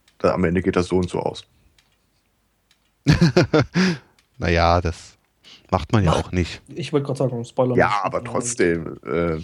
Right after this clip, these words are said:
Speaker 3: Ich mein, hey,
Speaker 1: das
Speaker 3: im
Speaker 1: kann
Speaker 3: Endeffekt
Speaker 1: jetzt irgendeiner müsste das doch mal rausgehauen haben, sei es nur fürs Trollen.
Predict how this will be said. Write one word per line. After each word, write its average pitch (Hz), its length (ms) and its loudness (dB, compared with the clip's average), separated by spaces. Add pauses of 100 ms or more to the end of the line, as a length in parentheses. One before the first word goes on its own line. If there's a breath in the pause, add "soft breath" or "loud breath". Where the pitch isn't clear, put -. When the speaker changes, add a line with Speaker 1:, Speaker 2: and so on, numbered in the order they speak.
(280 loud breath)
Speaker 3:
Ich 131 120 -2
mein, 185 200 4
hey, 165 420 -2
Speaker 1:
das - 80 -8
Speaker 3:
im 147 60 -2
Speaker 1:
kann 147 80 0
Speaker 3:
Endeffekt 110 180 0 (120)
Speaker 1:
jetzt - 100 -14
irgendeiner 107 300 -4
müsste 113 220 -2
das 98 140 2
doch 101 60 -2
mal 85 100 0
rausgehauen 92 580 -2
haben, 85 180 -6
sei 85 180 -6
es 147 140 -8
nur 113 100 -4
fürs - 200 -10
Trollen. 113 460 -4